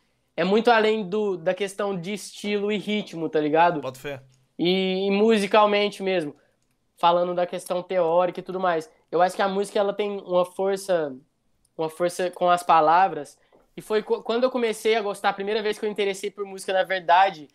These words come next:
Speaker 1: foi quando eu tava tendo aula de ditadura na escola, no ensino médio.
Speaker 2: Caraca.
Speaker 1: E aí, eu, aí, aí eu descobri meu professor. Meu professor era meio esquerdinho ali, tá ligado? Pô, aí ele falou ali da que-, das questões do Chico, do Chico Buarque,
Speaker 2: Uhum.
Speaker 1: entrou ali na questão do, do Gilberto Gil,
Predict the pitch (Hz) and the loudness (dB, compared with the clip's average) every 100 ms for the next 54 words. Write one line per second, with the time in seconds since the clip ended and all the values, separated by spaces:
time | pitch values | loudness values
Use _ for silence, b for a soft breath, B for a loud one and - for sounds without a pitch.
0 | _ _ - 175 190 190 185 190 190 208 | _ _ -2 -2 0 0 4 2 2 0
1 | 196 190 175 185 185 214 208 175 202 202 | 2 2 2 -6 -2 2 2 2 -2 0
2 | 151 139 151 - 165 165 156 147 156 175 | -2 -4 -8 -4 0 0 0 -4 -8 -10
3 | 170 160 160 151 139 143 160 185 - - | -8 -6 -6 -8 -6 -6 -6 -8 -12 -4
4 | 160 165 202 214 180 196 214 220 220 - | 2 6 6 4 2 4 4 4 0 -2
5 | 233 214 240 214 214 208 214 196 - 208 | -6 -4 -4 -4 -4 -6 -8 -6 -2 0
6 | 208 175 _ _ - 208 240 240 240 233 | 0 -4 _ _ -14 -10 -8 -4 -2 2
7 | 233 233 233 233 233 247 240 180 196 214 | 4 6 4 2 0 0 -2 -2 -4 -4
8 | 180 180 185 165 160 196 202 170 - 185 | -2 -2 -2 0 2 2 2 -4 -10 -6
9 | 170 b b b 175 208 233 233 240 240 | -6 b b b 4 6 4 2 2 4
10 | 240 233 226 240 214 208 220 220 208 202 | 4 0 -2 -2 -4 -4 -4 -4 -4 -6
11 | - 214 214 - 180 180 175 156 151 - | -8 -8 -10 -10 -2 2 4 2 -2 -6
12 | 175 202 196 190 190 185 170 - 117 110 | 0 6 8 8 6 4 -2 -12 -12 -4
13 | 165 - 185 180 180 185 185 190 185 180 | -2 2 2 4 2 0 0 0 2 2
14 | 170 156 170 175 175 180 185 202 175 214 | 2 0 -2 -2 0 0 0 -6 -4 0
15 | 214 | 0